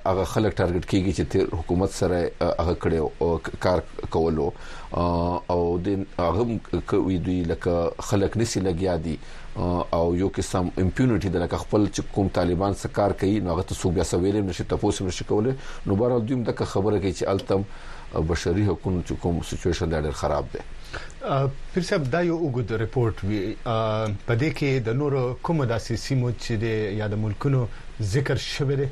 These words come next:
Speaker 1: نو، جی، ذکر خو، آ، دا خو موږ تش افغانستان، پاکستان یاد کو، دې نه علاوه ټول دنیا باندې دوی هغه کړی دی. آ، په دې کې چین نه واخله، تر یوکرین نه واخله، تر غزا پورې چې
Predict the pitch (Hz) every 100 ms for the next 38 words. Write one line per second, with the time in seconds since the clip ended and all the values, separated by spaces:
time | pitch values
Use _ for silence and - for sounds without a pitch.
0 | - - - - - - - - 131 117
1 | 185 151 - - 98 95 - 90 87 -
2 | 80 92 92 92 87 98 - 82 82 78
3 | 90 90 82 80 - 98 90 82 - 107
4 | 92 92 85 92 - 101 87 92 95 80
5 | 76 73 80 80 80 - 78 76 71 62
6 | - - - - - 82 80 82 78 87
7 | 82 90 82 82 82 85 - 101 95 87
8 | 82 90 85 85 82 82 78 80 - 90
9 | 87 82 87 85 85 80 80 76 78 92
10 | 92 - 82 78